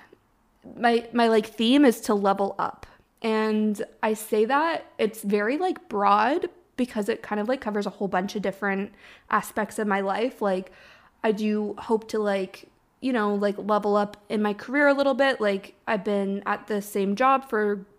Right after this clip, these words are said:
almost two years now. So, like, I would love to, like, work towards a promotion and, you know, like, level up that way.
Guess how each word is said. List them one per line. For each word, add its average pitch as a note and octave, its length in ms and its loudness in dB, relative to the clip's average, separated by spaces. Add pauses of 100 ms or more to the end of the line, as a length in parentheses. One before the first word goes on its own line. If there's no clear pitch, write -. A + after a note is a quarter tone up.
almost B3+ 400 0
two - 120 -2
years C4+ 240 0
now. C4+ 180 4
So, B3+ 140 -4
like, G3 220 0
I G3+ 120 -2
would G3 160 -6
love G3 240 -6
to, G#3+ 140 -6
like, F#3+ 240 -2 (240)
work G3+ 180 -4
towards C4 300 0
a D4 60 -2
promotion C#4 760 -2
and, F#3+ 220 -6
you B3+ 80 0
know, A3 120 0
like, G3 320 -6
level G3+ 360 -2
up F#3+ 200 -6
that G3+ 220 2
way. D4+ 320 2